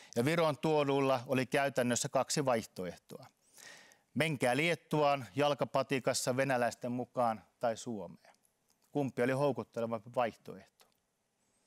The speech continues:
Ei varmaan tarvi hirveän paljon asiaa miettiä. Muodollisesti tämä Suomeen tulo perustuu edelleen vapaaehtoisuuteen.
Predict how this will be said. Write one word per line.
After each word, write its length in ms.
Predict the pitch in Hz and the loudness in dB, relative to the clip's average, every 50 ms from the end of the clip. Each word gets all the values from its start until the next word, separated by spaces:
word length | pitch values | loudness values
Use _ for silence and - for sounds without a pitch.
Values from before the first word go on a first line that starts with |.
| _ _ _ _ _ _ - - _ - | _ _ _ _ _ _ -20 -20 _ -12
Ei 140 | 117 104 | -8 -4
varmaan 400 | 104 120 127 127 127 123 120 113 | -2 0 0 0 0 0 -2 -2
tarvi 320 | - - 120 117 113 117 110 | 0 -2 -2 -2 -2 -4 -6
hirveän 400 | 117 120 120 101 110 107 101 - | -8 -8 -6 -4 -4 -6 -6 -6
paljon 260 | - 113 110 110 113 | -6 -6 -4 -4 -4
asiaa 320 | 107 - - 113 117 113 | -4 -4 -4 -4 -2 -2
miettiä. 580 | 113 120 104 87 85 _ _ _ - - - - - _ _ _ _ _ _ _ _ _ _ _ _ _ _ _ _ _ _ _ _ _ _ _ - - - - - - - - - - - _ _ | -2 -4 -6 -8 -10 _ _ _ -20 -20 -20 -20 -20 _ _ _ _ _ _ _ _ _ _ _ _ _ _ _ _ _ _ _ _ _ _ _ -18 -18 -18 -16 -18 -20 -20 -20 -20 -20 -20 _ _
Muodollisesti 840 | - 190 269 294 294 240 226 202 190 175 151 170 170 143 - 180 147 | 2 4 4 6 6 6 4 4 4 4 2 2 0 0 -2 -4 -2
tämä 260 | - - 160 160 156 | 0 0 0 2 0
Suomeen 460 | 147 - 196 185 170 156 147 143 123 | 2 2 2 2 2 2 2 0 0
tulo 260 | - 160 160 151 147 131 | 0 0 2 2 0 0
perustuu 520 | - - 139 143 143 127 - - 151 151 | 0 0 0 0 0 -2 -4 -2 0 0
edelleen 360 | 151 156 147 143 147 151 147 | 2 2 2 2 2 2 2
vapaaehtoisuuteen. 1200 | 151 151 143 - - 104 98 95 - - - - 87 87 92 92 101 - - _ - - - - | 0 0 0 0 0 0 0 -2 -4 -10 -14 -14 -12 -12 -12 -14 -18 -18 -18 _ -20 -20 -20 -20